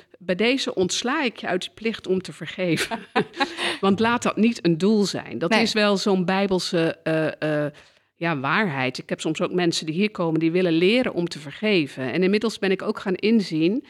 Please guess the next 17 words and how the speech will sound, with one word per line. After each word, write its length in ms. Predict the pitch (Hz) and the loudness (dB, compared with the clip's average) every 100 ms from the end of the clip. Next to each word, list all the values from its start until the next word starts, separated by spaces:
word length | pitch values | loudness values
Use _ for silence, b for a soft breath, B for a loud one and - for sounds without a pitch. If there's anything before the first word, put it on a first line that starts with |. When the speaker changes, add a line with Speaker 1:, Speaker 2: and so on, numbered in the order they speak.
| B B B | B B B
Speaker 2:
Mm-mm. 140 | 196 | -4
Speaker 1:
eh, 60 | 180 | 0
dat 120 | 185 | -2
is 100 | 170 | 0
net 220 | 202 226 | 0 0
zoiets 340 | - 208 202 202 | 0 0 0 0
als 260 | 196 196 | 0 0
terwijl 260 | - 180 175 | -2 0 0
je 80 | 165 | -2
gewoon 320 | 185 208 269 | -2 0 0
voor 240 | - 240 | 0 2
je 120 | 226 208 | 2 2
lol 420 | 214 208 208 208 b b b _ | 4 4 2 -2 b b b _
wilt, 560 | 190 202 185 - - - | 4 6 4 0 -6 -2
eh, 240 | 180 175 | 0 0
gaan 240 | 170 - 180 | -2 0 0
hardlopen, 800 | 175 190 175 156 160 - 202 | 0 0 0 2 0 0 -2